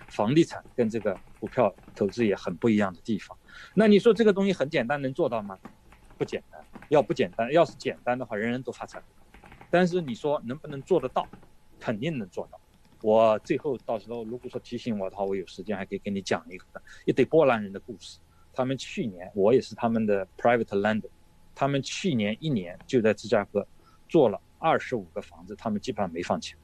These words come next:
全是用这个B R R R的形式，白天了二十五个出租房，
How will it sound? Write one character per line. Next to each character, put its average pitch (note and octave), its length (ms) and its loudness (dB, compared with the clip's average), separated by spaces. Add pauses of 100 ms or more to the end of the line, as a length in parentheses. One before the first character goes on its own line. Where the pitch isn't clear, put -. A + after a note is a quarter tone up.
(180)
全 A#2 240 2
是 C3+ 260 -2
用 A#2 200 2
这 G#2+ 100 0
个 F#2 120 -2
B G#2+ 180 0
R G2 160 4
R G2 420 -2
R B2 200 2
的 F#2 100 -8 (360)
形 G2 320 -10
式， - 260 -8 (1200)
白 A#2 160 4
天 D3 300 -2
了 A#2 180 -8
二 B2+ 180 -4
十 - 140 -10
五 G#2+ 80 -8 (100)
个 G#2+ 60 -12
出 - 200 -18
租 F#2+ 140 -12
房， - 140 -20